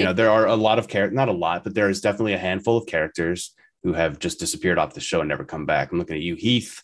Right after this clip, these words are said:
Speaker 2: Apparently
Speaker 1: Yep.
Speaker 2: Eduardo and Cal also fit into that. Um, Sonequa Martin Green's husband,
Speaker 1: Yep.
Speaker 2: Scott Green, who plays Eric. He hasn't been on the show in, in a couple seasons either.
Speaker 1: Ages. Yep.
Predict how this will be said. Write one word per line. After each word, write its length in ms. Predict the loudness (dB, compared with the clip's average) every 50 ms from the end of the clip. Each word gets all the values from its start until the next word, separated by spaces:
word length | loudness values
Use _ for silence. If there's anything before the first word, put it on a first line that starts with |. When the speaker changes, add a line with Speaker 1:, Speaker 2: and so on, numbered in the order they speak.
| _ _ _ _ -20 -20 -20 -20 -20 -20 -20 _ _
Speaker 2:
Apparently 280 | 0 2 2 4 4 2
Speaker 1:
Yep. 100 | 2 2
Speaker 2:
Eduardo 380 | 2 4 4 4 6 4 4 2
and 120 | 2 -2
Cal 520 | -2 0 2 2 2 2 2 0 -2 -4 -4
also 300 | -2 -2 -2 0 -2 -2
fit 180 | -2 0 2 2
into 180 | 2 2 2
that. 260 | 2 2 2 0 -2 -4 -8 _ _ _ -2
Um, 540 | 0 2 2 2 0 -2 -2 -4 -6 -8 -10 _ -10 -10 -10 _ -14
Sonequa 400 | -4 0 2 2 2 2 2 2
Martin 280 | 2 4 2 2 2 0
Green's 320 | 0 2 2 2 2 2 2
husband, 580 | 0 0 0 2 2 2 4 2 0 -2 -6 _ _ _ _ _ _ _ _ _ _ _ _ _ -14
Speaker 1:
Yep. 200 | -12 -12 -12 -14 _ _ _ _ _ _ _ _ _ -14
Speaker 2:
Scott 480 | -12 -10 -6 -2 -2 0 -2 -2 -4 -10 _ _ _ 0
Green, 500 | 4 6 6 6 6 4 2 -2 -6 -10 _ _ _ _ _ _ _ _ -20
who 80 | -10
plays 300 | -4 -2 -2 -2 -2 -4 -2 2
Eric. 440 | 4 4 4 4 2 -2 -12 -14 _ _ _ _ _ _ _ _ _ _ _ _ _ _ _ _ _
He 80 | 0 2
hasn't 220 | 4 4 4 4 2
been 120 | 2 2
on 80 | 2 0
the 60 | 0
show 240 | 0 0 0 2 2
in, 260 | 2 0 -2 -2 -2 -4
in 120 | -4 -4
a 60 | -4
couple 220 | -2 -4 -4 -4 -4
seasons 300 | -8 -6 -6 -4 -2 -2 -2
either. 180 | -2 -2 -4
Speaker 1:
Ages. 240 | -6 -6 -8 -12 _ _ _ -8
Yep. 220 | -8 -8 -8 -10